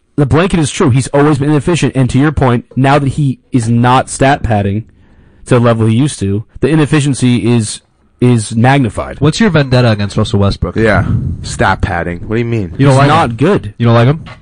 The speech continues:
Speaker 2: You never liked him?
Speaker 1: I'm, I actually, it was never really about stats for me with him, although my
Speaker 2: You
Speaker 1: stat,
Speaker 2: never, you never
Speaker 1: stats
Speaker 2: liked him.
Speaker 1: back it up, but I don't like him, no, because I think he's, I, I think he's obnoxious.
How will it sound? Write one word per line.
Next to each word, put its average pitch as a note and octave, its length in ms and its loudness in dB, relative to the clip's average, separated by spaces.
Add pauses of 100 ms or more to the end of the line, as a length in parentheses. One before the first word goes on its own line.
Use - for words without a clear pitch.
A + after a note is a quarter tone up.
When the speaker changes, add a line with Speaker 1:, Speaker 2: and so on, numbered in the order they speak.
(240)
Speaker 2:
You A#2+ 80 2
never A#2+ 160 4
liked A#2+ 220 0
him? D3+ 260 -8
Speaker 1:
I'm, D3+ 340 2 (120)
I F#3 180 4
actually, G#3+ 400 0
it E3+ 40 2
was D3+ 100 2
never G3+ 180 2
really G3 140 0
about D3+ 180 0
stats C#3 280 0
for D3+ 80 -2
me D3+ 80 2
with D3+ 100 2
him, D#3 200 0
although D3+ 280 4 (100)
my C3 120 0
Speaker 2:
You - 40 4
Speaker 1:
stat, G#3+ 160 4
Speaker 2:
never, F#3 180 0
you G3+ 100 2
never D3+ 180 2
Speaker 1:
stats A#2+ 40 2
Speaker 2:
liked - 220 0
him. G#3 60 2
Speaker 1:
back E3 140 2
it D#3 40 0
up, C3 140 0
but C3+ 80 2
I E3+ 100 2
don't G#3+ 160 0
like B3 160 -2
him, G#2+ 120 -2
no, C3+ 140 0
because C#3 280 0
I C3+ 80 2
think D3 140 -2
he's, C#3 120 0
I, C3 160 0
I B2+ 160 -2
think C3 300 -8
he's C3+ 160 -2
obnoxious. G#2+ 680 -4